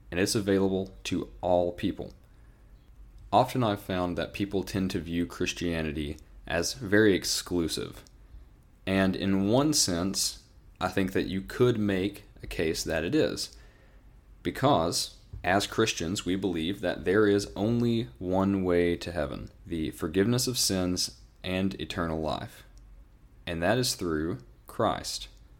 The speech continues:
That's why it's called Christianity. In the most important sense, however,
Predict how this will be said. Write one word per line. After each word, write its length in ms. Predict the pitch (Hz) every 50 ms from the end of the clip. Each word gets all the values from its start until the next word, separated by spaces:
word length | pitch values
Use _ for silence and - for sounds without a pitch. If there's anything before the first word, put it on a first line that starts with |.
| - - - - - - - - - -
That's 240 | - 73 80 - -
why 180 | 78 76 78
it's 120 | 78 - -
called 420 | - - 76 78 78 78 78 - - - - - - - - _ - - - -
Christianity. 840 | - - - 65 - - - 76 78 87 101 98 82 73 67 50 - - - - - - - - - - - - - - - - - - - - - - -
In 120 | 98 95
the 60 | 95
most 260 | 95 98 101 98 98 -
important 460 | 90 80 - - 131 131 92 101 95
sense, 280 | - - 90 87 -
however, 480 | - 87 82 82 78 76 80 78 82 -